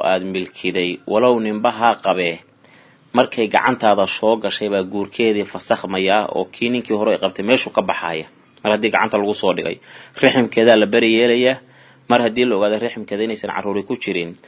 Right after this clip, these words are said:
ninkii markaa iska lahaa wuu la tacaamuli karaa. "Ilaa ma malakat aymaanukum", waa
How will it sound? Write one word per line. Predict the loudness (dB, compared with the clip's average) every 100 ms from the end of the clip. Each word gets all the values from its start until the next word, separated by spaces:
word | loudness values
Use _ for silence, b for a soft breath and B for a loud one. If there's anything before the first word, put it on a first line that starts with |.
| b b -2
ninkii | 0 2
markaa | 2 2 0
iska | -2 0 0
lahaa | 2
wuu | 0
la | 0
tacaamuli | 0 -2 -2 -4 -6
karaa. | -8 -10 -4
"Ilaa | 0 0
ma | 0 -2
malakat | -2 -2 -4 -4
aymaanukum", | -2 -2 -4 -6
waa | -8